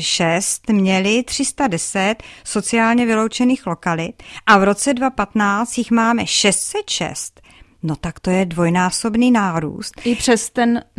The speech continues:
Speaker 2: velký nárůst přídavků
Speaker 1: Ano,
Speaker 2: na
Speaker 1: i přes
Speaker 2: bydlení.
Speaker 1: ten velký, ano, i přes ten velký, eh, nárůst. Já bych teď nechtěla, abychom míchali několik věcí k sobě. To jsou příspěvky na bydlení, doplatky na bydlení,
Speaker 2: Celý,
Speaker 1: sociálně
Speaker 2: tedy,
Speaker 1: vyloučené
Speaker 2: tedy je to
Speaker 1: lokality.
Speaker 2: celá,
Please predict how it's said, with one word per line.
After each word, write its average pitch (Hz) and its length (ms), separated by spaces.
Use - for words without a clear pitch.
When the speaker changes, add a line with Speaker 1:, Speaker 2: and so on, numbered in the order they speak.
Speaker 2:
velký 208 300
nárůst 190 460
přídavků 202 380
Speaker 1:
Ano, 185 140
Speaker 2:
na 220 120
Speaker 1:
i 247 100
přes - 240
Speaker 2:
bydlení. 269 200
Speaker 1:
ten 262 80
velký, 190 560
ano, 190 320
i 220 80
přes - 240
ten 262 220
velký, 185 520
eh, 185 260
nárůst. 175 680
Já 170 60
bych 208 140
teď 269 180
nechtěla, 214 360
abychom 208 480
míchali 190 480
několik 190 440
věcí 180 360
k - 80
sobě. 180 460
To - 80
jsou 180 200
příspěvky 180 680
na 180 140
bydlení, 175 440
doplatky 185 560
na 175 140
bydlení, 175 600
Speaker 2:
Celý, 247 220
Speaker 1:
sociálně 196 320
Speaker 2:
tedy, 196 100
Speaker 1:
vyloučené 190 280
Speaker 2:
tedy 269 120
je 269 40
to 240 60
Speaker 1:
lokality. 262 220
Speaker 2:
celá, 277 140